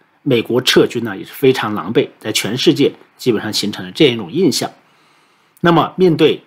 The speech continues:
强大得多的中共，如果中共真的搞台湾的话，美国是否会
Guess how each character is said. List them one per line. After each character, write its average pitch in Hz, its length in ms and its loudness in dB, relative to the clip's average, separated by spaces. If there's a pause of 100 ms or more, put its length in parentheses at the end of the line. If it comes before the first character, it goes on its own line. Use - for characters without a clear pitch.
(120)
强 117 300 -2
大 143 120 0
得 120 140 -2
多 131 240 0
的 113 180 -4 (120)
中 156 200 4
共， 160 240 4 (460)
如 156 140 4
果 151 80 6
中 170 180 2
共 135 160 0
真 202 220 4
的 170 200 0 (240)
搞 95 160 0
台 101 220 -4
湾 123 140 0
的 110 100 -4
话， - 240 -4 (320)
美 131 180 2
国 120 160 2
是 180 200 4
否 113 120 -2
会 104 220 -2